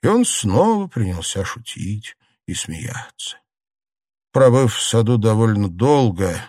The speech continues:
матушка Дзя собралась, наконец, домой, а за ней последовали и все остальные.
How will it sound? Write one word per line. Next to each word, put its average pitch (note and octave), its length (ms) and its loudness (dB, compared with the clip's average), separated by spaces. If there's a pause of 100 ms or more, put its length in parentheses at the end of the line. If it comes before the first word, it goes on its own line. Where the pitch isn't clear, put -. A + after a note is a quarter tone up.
(380)
матушка E3+ 480 0
Дзя C#3+ 260 0
собралась, C3 640 2
наконец, B2+ 520 0
домой, D#3 580 0 (320)
а E3+ 120 -4
за F#3+ 140 -2
ней G3 160 -2
последовали C3+ 640 0
и A#2 60 2
все B2 220 -4
остальные. F#2 600 -6